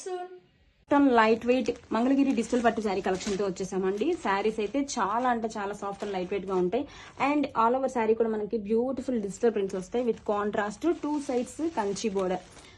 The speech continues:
Speaker 2: టూ సైడ్స్ కూడా సేమ్ బోర్డర్ వచ్చేస్తుందండి. శారీని ఓపెన్ చేస్తే this is contrast rich కంచి పళ్ళు and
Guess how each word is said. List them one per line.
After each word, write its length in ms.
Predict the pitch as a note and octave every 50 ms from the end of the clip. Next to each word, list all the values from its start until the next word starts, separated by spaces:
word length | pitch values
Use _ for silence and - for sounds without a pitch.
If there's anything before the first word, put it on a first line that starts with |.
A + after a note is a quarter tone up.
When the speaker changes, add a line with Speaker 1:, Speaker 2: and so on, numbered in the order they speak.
| - - - -
Speaker 2:
టూ 80 | A#3+ A#3+ A3+
సైడ్స్ 200 | B3 A#3 A3 -
కూడా 140 | - B3 D#4+ D#4+ - -
సేమ్ 260 | C4 A#3+ A#3+ B3 B3 A#3 G#3
బోర్డర్ 240 | G#3 G#3 F#3+ F#3+ F#3+
వచ్చేస్తుందండి. 600 | F3+ - G3 F#3+ - - G3 F#3+ F#3+ G3 A3+ D4+ F4 - - - - - - - - -
శారీని 280 | - A3+ G#3+ A3 A3 A#3 A3
ఓపెన్ 240 | A3 A3+ A3+ A3+ G#3+
చేస్తే 280 | G#3+ G#3+ G#3+ - C4+ D#4 F4+ - - - - - - - - -
this 100 | A3 G#3+ C4 C#4+
is 80 | D4+ C#4+ - -
contrast 580 | B3 A#3 A#3 A3+ G#3+ A3+ A#3 B3 B3 - - - D4 F4 G#4 - - - - - - - - - - - - _ _ _ _ _ - A3+
rich 200 | C#4+ C#4+ - - - -
కంచి 260 | A#3 A3 A3 G#3 - -
పళ్ళు 260 | A#3+ A#3 A3+ A#3 C4+ D#4+ - - - _ - - - _ _ _ _ _ _ _ _ - B3 C4
and 240 | C#4 D4 D4 D4